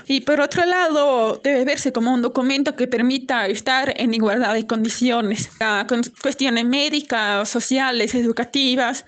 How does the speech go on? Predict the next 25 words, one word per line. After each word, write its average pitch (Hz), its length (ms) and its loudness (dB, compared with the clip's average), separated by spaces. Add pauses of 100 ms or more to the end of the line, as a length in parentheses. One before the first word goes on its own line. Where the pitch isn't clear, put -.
y, 277 540 2
por - 140 -2
supuesto, 294 640 0
como 208 680 0
un 190 920 0
documento 277 540 0
que 254 80 -2
permita 254 400 0
accesibilidad 220 680 -2
dependiendo 214 440 0
de 190 60 0
la 180 40 -2
discapacidad 226 580 -2
que 214 120 -2
uno 196 160 0
tenga. 208 340 -4 (340)
De 262 420 0
hecho, 320 220 0
no 277 260 0
creo 226 360 0
que 220 160 0
la 208 120 0
discapacidad 247 760 -2
debería 220 320 2
calificarse, 202 920 -4